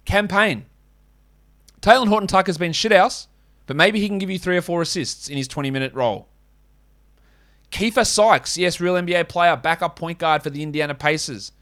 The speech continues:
They have no Brogdon. He's gonna play a role.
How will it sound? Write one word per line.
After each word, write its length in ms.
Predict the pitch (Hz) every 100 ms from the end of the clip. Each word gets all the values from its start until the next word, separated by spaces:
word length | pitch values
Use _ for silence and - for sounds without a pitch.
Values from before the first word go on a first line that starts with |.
| _ -
They 140 | 123
have 140 | 170 170
no 120 | 160
Brogdon. 440 | 147 170 151 139 - _ _
He's 140 | 127
gonna 200 | 127 160
play 180 | 180 185
a 80 | 180
role. 340 | 175 170 -